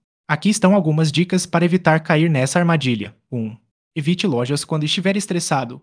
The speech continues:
A gente costuma comprar mais quando está se sentindo mal.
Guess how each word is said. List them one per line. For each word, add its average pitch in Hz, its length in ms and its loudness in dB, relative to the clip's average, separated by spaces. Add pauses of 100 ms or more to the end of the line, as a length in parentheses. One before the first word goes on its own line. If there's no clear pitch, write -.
A 147 100 2
gente 180 260 0
costuma 202 440 -2
comprar 190 360 0
mais 156 280 0
quando 175 220 -2
está 175 280 -2
se 185 140 -4
sentindo 156 480 -2
mal. 110 400 -6